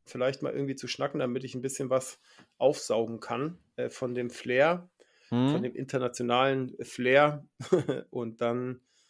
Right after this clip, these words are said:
Speaker 1: äh, Martin, wenn wir uns nicht mehr hören, ähm, schreiben werden wir uns ja auf jeden Fall. Ich drück dir die Daumen.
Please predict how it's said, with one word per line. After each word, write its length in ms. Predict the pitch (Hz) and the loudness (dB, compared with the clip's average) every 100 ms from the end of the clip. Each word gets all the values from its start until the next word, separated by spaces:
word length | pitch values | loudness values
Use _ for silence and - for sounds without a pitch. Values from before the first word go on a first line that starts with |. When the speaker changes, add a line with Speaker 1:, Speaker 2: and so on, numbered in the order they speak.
| _ _ - | _ _ -10
Speaker 1:
äh, 440 | 113 113 110 110 113 _ _ _ | -6 -4 -4 -8 -14 _ _ _
Martin, 360 | 117 127 123 113 | 2 4 4 0
wenn 100 | 135 | 2
wir 60 | 135 | 0
uns 220 | 135 - | -2 -4
nicht 180 | 143 - | -4 2
mehr 220 | 135 117 | 2 2
hören, 720 | 131 165 170 185 220 254 254 _ - _ _ - | 0 0 2 2 2 0 -6 _ -20 _ _ -4
ähm, 500 | 127 131 135 127 120 | -2 -2 -4 -6 -10
schreiben 420 | - - 110 143 127 | -10 -4 -2 0 0
werden 140 | 123 | 0
wir 40 | 123 | -2
uns 120 | 120 | 0
ja 80 | 117 | -2
auf 140 | - | -2
jeden 240 | 123 147 | -4 -4
Fall. 420 | 139 - 139 143 143 _ _ _ _ | -4 -4 -2 -2 -8 _ _ _ _
Ich 520 | 123 143 139 - - - | -2 -2 -2 -10 -12 -2
drück 240 | 131 139 | -2 0
dir 220 | 156 135 131 | 2 2 2
die 140 | 120 | 0
Daumen. 480 | 120 151 233 - | 2 2 0 -6